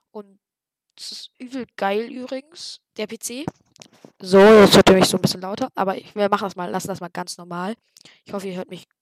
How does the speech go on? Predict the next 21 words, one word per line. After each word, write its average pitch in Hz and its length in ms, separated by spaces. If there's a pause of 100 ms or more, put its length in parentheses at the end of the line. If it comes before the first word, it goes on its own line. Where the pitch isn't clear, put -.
gut 220 300
und 202 200
nicht 175 240
zu 180 100
leise, 185 360
nicht 170 180
zu - 80
laut. 196 460
Das 214 260
Spiel 226 240
hört 208 140
ihr 202 80
nicht 190 120
zu - 80
laut. 196 300 (800)
<clears throat> - 0
Bald 226 1120
kommen 196 120
dann 190 80
noch 185 100
Minecraft-Folgen. 240 1400